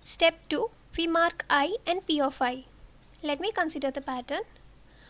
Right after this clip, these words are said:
So from previous step, we know that the condition when it failed, the last element was B. So in this step,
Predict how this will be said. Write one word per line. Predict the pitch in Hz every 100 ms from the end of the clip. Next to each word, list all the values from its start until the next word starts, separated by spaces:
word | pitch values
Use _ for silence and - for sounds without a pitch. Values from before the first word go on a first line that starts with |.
| - -
So | - 381 -
from | 381 381 - -
previous | 359 381 466 523
step, | - 285 - - 330
we | 339
know | 330 339
that | 269 269 - - - - -
the | 339
condition | - 320 320 349 - 415
when | 381 349
it | 339 -
failed, | 311 262 302 - - - -
the | 311
last | 320 320 349 453 -
element | 320 320 311 302
was | 330 440
B. | - 269 240 269 - - - - - - - - - -
So | - - 311 466 - - - - -
in | 311 294
this | 370 -
step, | - 480